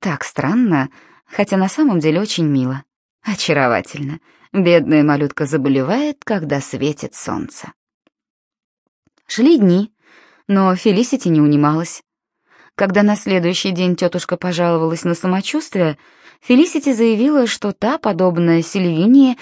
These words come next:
наверное, слишком долго пробыла на солнце. А когда кто-то, кажется, Гэри, сказал, что он единственный ребёнок в семье,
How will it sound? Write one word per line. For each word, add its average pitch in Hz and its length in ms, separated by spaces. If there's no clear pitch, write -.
наверное, 269 600
слишком 247 500
долго 254 320
пробыла 220 400
на 220 160
солнце. 143 480
А 170 280
когда 175 320
кто-то, 151 640
кажется, 160 460
Гэри, 165 500
сказал, 170 440
что - 160
он 170 120
единственный 165 640
ребёнок 160 400
в - 60
семье, 226 380